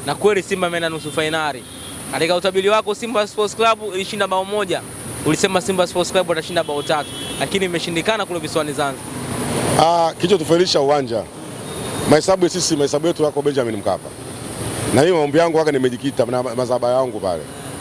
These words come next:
Speaker 2: Kwa hiyo sasa kitendo cha kuhamishwa Zanzibar ndio pale pakani-, pakanipoteza katika njia. Unajua sehemu kwa umezoea, umeona bana? Sehemu kwa umezoea ni tofauti na, na sehemu ambayo hujaizoea. Zanzibar ni Tanzania, ni nyumbani,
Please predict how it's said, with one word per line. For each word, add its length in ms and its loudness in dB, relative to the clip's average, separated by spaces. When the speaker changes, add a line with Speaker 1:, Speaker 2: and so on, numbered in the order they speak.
Speaker 2:
Kwa 100 8
hiyo 140 6
sasa 180 4
kitendo 300 2
cha 80 2
kuhamishwa 380 0
Zanzibar 300 -2
ndio 100 -2
pale 180 2
pakani-, 420 -2
pakanipoteza 520 4
katika 260 2
njia. 280 -2
Unajua 240 6
sehemu 260 4
kwa 80 6
umezoea, 560 4
umeona 200 4
bana? 200 -2
Sehemu 260 6
kwa 100 4
umezoea 300 4
ni 60 -2
tofauti 420 2
na, 340 0
na 100 0
sehemu 180 0
ambayo 160 2
hujaizoea. 420 0
Zanzibar 440 6
ni 140 2
Tanzania, 560 2
ni 100 6
nyumbani, 500 2